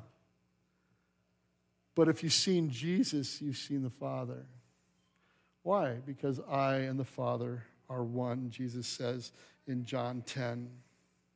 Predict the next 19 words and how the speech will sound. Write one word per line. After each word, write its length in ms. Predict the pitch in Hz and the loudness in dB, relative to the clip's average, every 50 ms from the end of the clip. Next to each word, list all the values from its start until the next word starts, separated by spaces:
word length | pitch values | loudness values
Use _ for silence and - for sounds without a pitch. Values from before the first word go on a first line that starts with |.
| _ _ _ _ _ _ _ _ _ _ _ _ _ _ _ _ _ _ _ _ _ _ _ _ _ _ _ _ _ _ _ _ _ _ _ _ _ _ - _ | _ _ _ _ _ _ _ _ _ _ _ _ _ _ _ _ _ _ _ _ _ _ _ _ _ _ _ _ _ _ _ _ _ _ _ _ _ _ -20 _
This 240 | - 170 175 170 - | 4 4 6 6 4
is 140 | 165 147 - | 2 2 0
huge 460 | - - 160 160 151 151 156 135 117 | 0 2 2 4 6 6 4 2 0
for 240 | - - 139 131 127 | -2 -2 0 0 0
us. 540 | 123 120 - - - - - - - - - - - _ _ _ _ _ _ _ _ _ - _ _ _ _ _ - | 0 0 -2 -4 -6 -6 -6 -6 -6 -8 -10 -14 -20 _ _ _ _ _ _ _ _ _ -20 _ _ _ _ _ 0
Our 180 | 147 143 139 | 2 2 2
faith 640 | 131 - - - - 156 151 151 156 165 160 - - - - | 2 0 -4 -2 2 4 6 6 6 4 2 0 -6 -16 -6
proclaims 960 | - - 156 151 - - - 139 131 127 127 123 123 131 127 123 - - - - - - - _ _ _ | -2 -2 -2 -2 -2 -4 -4 -2 -2 -2 -2 -2 -2 -4 -4 -6 -10 -14 -16 -18 -20 -20 -20 _ _ _
that 200 | - 139 135 131 | -4 -4 -4 -4
Jesus 600 | - - 143 135 135 127 - 143 131 - - - | -4 -2 0 2 2 0 0 -2 -4 -4 -4 -4
is 160 | 131 123 - | -6 -6 -8
God. 520 | - - 135 131 131 131 127 127 131 131 123 123 120 - - _ _ _ _ _ _ _ _ _ - - - - _ _ _ _ _ | -8 -4 -2 0 0 0 -2 -4 -6 -8 -10 -14 -16 -18 -20 _ _ _ _ _ _ _ _ _ -20 -20 -20 -20 _ _ _ _ _
If 160 | - 147 - 147 | -6 -4 -2 2
you 160 | 160 185 196 | 4 4 4
see 320 | - - - 202 196 190 | 4 4 4 4 4 4
Jesus, 640 | 160 127 135 170 180 175 160 160 185 175 - - - | 4 2 0 2 2 4 4 6 4 4 4 2 0
you're 100 | 160 160 | 0 0
seeing 560 | 139 - - - - 170 160 160 156 156 147 | 0 0 -2 0 2 2 4 4 4 2 0
God. 500 | 135 - 147 143 135 131 131 131 123 131 | 0 2 4 4 4 4 2 0 -2 -4